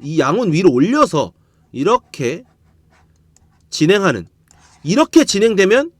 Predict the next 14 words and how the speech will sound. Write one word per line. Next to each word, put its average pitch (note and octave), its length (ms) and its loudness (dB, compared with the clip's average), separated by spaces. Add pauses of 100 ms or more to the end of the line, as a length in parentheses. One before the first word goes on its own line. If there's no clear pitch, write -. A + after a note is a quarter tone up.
(320)
나올 D#3+ 220 2
수 - 120 -6
있는 F3+ 140 0
시나리오는 D#3+ 680 -4 (100)
알트 C3 260 -10
불장입니다. F2+ 480 -16 (3500)
이더리움이 G#3 560 4
곧 D3+ 180 2
있으면 F3 240 -2
업그레이드도 A#3+ 640 0
있어요. G2 480 -12 (140)
이더리움 A#2+ 380 -8
업그레이드도 F3+ 420 0
있는데 G2+ 380 -8